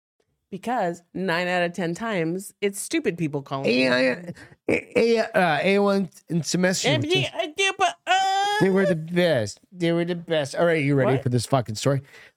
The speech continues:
Speaker 2: I got
Speaker 1: What,
Speaker 2: drunk.
Speaker 1: A I M chats were the best. What's A M I?
Speaker 2: A O L, A O L's Instant
Speaker 1: Oh, A-
Speaker 2: Messenger. All right, you ready? Thanksgiving story.
Speaker 1: Sitting here, being quiet now.
Speaker 2: I got drunk and invited the thanks-, uh, the plumber to Thanksgiving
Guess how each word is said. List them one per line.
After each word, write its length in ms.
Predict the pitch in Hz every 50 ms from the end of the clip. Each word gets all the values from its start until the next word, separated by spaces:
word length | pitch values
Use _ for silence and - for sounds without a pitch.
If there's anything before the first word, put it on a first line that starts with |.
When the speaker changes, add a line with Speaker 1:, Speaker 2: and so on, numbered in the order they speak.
| _ _ _
Speaker 2:
I 260 | - 214 226 247 254 269
got 300 | 220 233 233 214 214 214
Speaker 1:
What, 120 | - - 143
Speaker 2:
drunk. 160 | 196 240 -
Speaker 1:
A 120 | - 311 311
I 40 | 311 247 240 233
M 140 | 247 269 262
chats 400 | - - 294 294 311 311 - -
were 100 | 254 233
the 120 | 208 190
best. 300 | 190 165 160 143 - -
What's 200 | 233 269 254 -
A 20 | 262 277 320 330
M 100 | 330 320 320
I? 80 | -
Speaker 2:
A 160 | 135 143 151 151
O 140 | 143 139
L, 340 | 135 127 127 123 120 113 - _ -
A 160 | 151 156 160
O 120 | 156 147
L's 280 | 139 135 135 135 127 110 - -
Instant 140 | 131 120
Speaker 1:
Oh, 80 | - 175
A- 20 |
Speaker 2:
Messenger. 500 | 117 107 101 101 107 - - 98 101 101 - - - - - -
All 80 | - -
right, 100 | 147 151
you 60 | 151 147
ready? 220 | 151 165 170 170 - _ _ _ _ _ _ _ _ _ _ _ _ _ _ _ _ _ _ _ _ _ _ _ _ _ _ _ _ _
Thanksgiving 540 | - 143 139 127 113 - 135 123 120 117 113 110
story. 300 | - - 101 92 82 76
Speaker 1:
Sitting 240 | 180 160 160 156
here, 320 | 156 - 156 139 131 131 143 - - - _
being 140 | - 151 147
quiet 300 | 147 - - 143 147 -
now. 80 | 135 170
Speaker 2:
I 100 | 214 233
got 240 | 254 254 254 233
drunk 340 | 160 151 147 143 147 147 135
and 120 | 143 143 135
invited 420 | 127 117 123 117 117 113 120 117
the 160 | 117 123 120 110 - _ _ _ _ _ _
thanks-, 360 | - 110 110 113 123 117 -
uh, 300 | 160 160 - - 139 135
the 120 | 123 117 110
plumber 480 | - - - 190 202 180 139 120 127
to 240 | 131 123 - 127 123
Thanksgiving 880 | 117 - - 113 101 101 101 - - 107 95 104 104 104 104 107 107